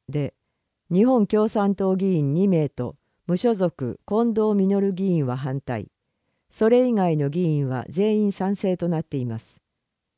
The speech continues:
第五十八号、第六十二号、第六十三号の三つの議案は原案可決で、日本共産党議員二名は反対、それ以外の議員は全員賛成となっています。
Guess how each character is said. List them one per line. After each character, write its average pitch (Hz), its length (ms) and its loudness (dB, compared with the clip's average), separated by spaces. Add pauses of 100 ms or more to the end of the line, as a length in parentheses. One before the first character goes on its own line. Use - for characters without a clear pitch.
(560)
第 196 400 2
五 170 160 4
十 247 240 2
八 214 320 -2
号、 139 340 0 (400)
第 180 400 4
六 165 360 2
十 220 240 2
二 208 220 4
号、 139 340 0 (440)
第 190 320 2
六 170 300 2
十 240 180 2
三 208 360 0
号 143 180 2
の 135 240 -4
三 165 180 0
つ - 160 -6
の 190 140 2
議 135 180 -2
案 139 220 -2
は 123 200 -6 (280)
原 202 380 2
案 185 140 0
可 160 120 -6
決 143 560 -6
で、 131 260 -6 (640)
日 190 140 4
本 240 220 4
共 220 240 0
産 208 260 0
党 196 220 0
議 196 180 -2
員 151 180 0
二 190 140 2
名 175 220 2
は 127 100 -2
反 139 240 -4
対、 123 300 -8 (400)
そ 208 180 0
れ 226 160 4
以 233 60 0
外 185 240 2
の 147 120 0
議 156 120 -2
員 151 240 2
は 131 220 -4
全 196 320 0
員 170 200 0
賛 190 240 -2
成 190 240 -2
と 170 140 -6
な 165 100 -2
っ 160 40 -6
て - 160 -6
い 127 100 -2
ま 113 100 -6
す。 - 260 -14